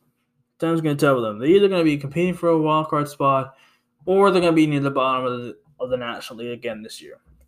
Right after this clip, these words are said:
I'm leaning towards the latter. Obviously, what I said, what, a seventy-five and eighty-seven record for them. So we'll see how it goes. We will see how it goes. <sighs> So for the National League East, I have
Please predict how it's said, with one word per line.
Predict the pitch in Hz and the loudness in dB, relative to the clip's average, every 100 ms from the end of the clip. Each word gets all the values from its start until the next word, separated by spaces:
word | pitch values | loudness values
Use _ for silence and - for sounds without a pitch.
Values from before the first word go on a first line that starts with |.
| - | 4
I'm | 170 185 | 4 6
leaning | 170 156 139 | 4 4 2
towards | 139 131 120 | -2 -4 -4
the | 110 | -4
latter. | 120 131 131 135 - _ _ _ - | -2 0 -2 -4 -8 _ _ _ -4
Obviously, | 139 143 143 135 | 0 0 0 -2
what | 127 127 | 0 0
I | 127 | 0
said, | - 135 123 - - | 2 2 0 -6 -12
what, | 143 123 101 | -4 -2 -4
a | |
seventy-five | - 139 143 139 143 135 131 | -6 -6 -4 -2 2 4 4
and | 127 120 - | 2 -6 -12
eighty-seven | 143 135 135 147 139 139 | -6 -6 -2 0 0 2
record | 147 151 165 160 _ _ _ _ _ | 0 2 0 -2 _ _ _ _ _
for | 147 151 | -2 2
them. | 151 151 147 | 2 2 -2
So | - 117 123 _ _ _ _ - _ _ - | -8 -14 -16 _ _ _ _ -20 _ _ -4
we'll | 247 | -2
see | 226 233 | 2 6
how | 185 151 | 6 6
it | 139 | 4
goes. | 113 110 123 - _ | -2 -8 -10 -16 _
We | 175 180 | -4 -2
will | 175 170 | 2 2
see | 165 156 147 | 2 0 0
how | 139 131 | 0 2
it | 127 - | 0 -2
goes. | 113 98 - _ _ _ _ _ _ - _ _ _ - _ _ - | -6 -6 -12 _ _ _ _ _ _ -20 _ _ _ -20 _ _ -14
<sighs> | - - - | -12 -10 -12
So | - 202 196 147 | 0 4 6 4
for | - | 2
the | 156 | 2
National | 170 180 170 170 | 4 2 0 -2
League | 160 156 | -2 0
East, | 170 139 - - | 0 -2 -2 -6
I | 156 156 | -2 0
have | 147 160 151 135 120 | 0 0 0 0 -2